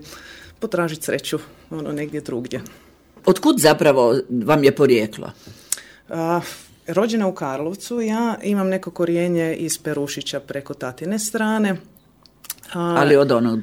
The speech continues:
Speaker 2: pradjeda i
Speaker 1: od, da, od pradjeda, tako da nemamo, nemamo neku povezanost, nemamo djedovine, nemamo ništa, ali Lika nam se,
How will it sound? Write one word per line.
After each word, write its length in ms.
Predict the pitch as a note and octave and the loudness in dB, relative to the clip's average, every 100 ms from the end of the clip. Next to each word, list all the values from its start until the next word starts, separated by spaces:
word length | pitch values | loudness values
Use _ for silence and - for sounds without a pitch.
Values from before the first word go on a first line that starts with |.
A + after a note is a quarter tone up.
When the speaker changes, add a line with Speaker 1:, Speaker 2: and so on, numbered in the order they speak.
| - | 2
Speaker 2:
pradjeda 560 | C#3 B2+ A#2+ G#2+ F#2+ | 4 6 4 2 0
i 40 | F#2 | 0
Speaker 1:
od, 180 | G3+ - G3 | 0 0 0
da, 280 | F#3 D3 D3 | 2 2 2
od 140 | - | 0
pradjeda, 560 | F#3+ G3 G#3 F#3+ F3+ F3 | 4 4 6 4 4 2
tako 320 | F3 E3+ F3 | 0 -2 -2
da 140 | E3 | 0
nemamo, 500 | E3+ F#3 F3+ E3+ E3 | 0 0 0 0 0
nemamo 400 | E3+ G3+ G3 F3 | 0 2 2 2
neku 220 | E3+ E3+ | 0 -2
povezanost, 640 | E3+ D#3+ E3 D#3 D#3 D3 D3+ | -4 -2 0 0 -2 -6 -4
nemamo 380 | F3 F3 E3 D3+ | -2 0 0 -2
djedovine, 800 | D#3+ D#3 D3+ C#3+ C#3+ C#3+ C#3+ D3 | -2 -2 -4 -4 -2 -2 -2 -2
nemamo 400 | E3 D#3+ D3+ D3 | -2 -2 -4 -4
ništa, 540 | D#3+ D#3+ - E3 D3 | -2 -2 -4 -2 0
ali 260 | C#3 D3+ D3+ | 0 0 0
Lika 320 | D#3+ D#3+ D3 | -2 -2 -4
nam 220 | C#3+ D3 | -4 -4
se, 500 | - D3+ C#3 C#3+ | -6 -2 0 2